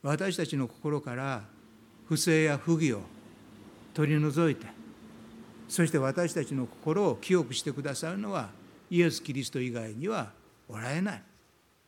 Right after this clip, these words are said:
え、そしてヨハネの第一の手紙の一章七節を見ると、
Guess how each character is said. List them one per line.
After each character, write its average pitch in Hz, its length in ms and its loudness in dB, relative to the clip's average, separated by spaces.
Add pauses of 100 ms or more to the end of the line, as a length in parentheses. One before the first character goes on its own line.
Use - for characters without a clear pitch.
(1080)
え、 143 100 -4
そ 143 160 0
し 143 60 -4
て 151 220 4
ヨ 160 120 6
ハ 156 140 2
ネ 123 140 0
の 127 240 0
第 147 300 0
一 139 120 -6
の 127 120 -4
手 127 140 -8
紙 120 260 -4
の 131 300 -4 (400)
一 156 140 0
章 135 280 0
七 135 260 0
節 143 260 -6
を 123 40 -4
見 127 140 -4
る 135 100 -4
と、 - 120 -18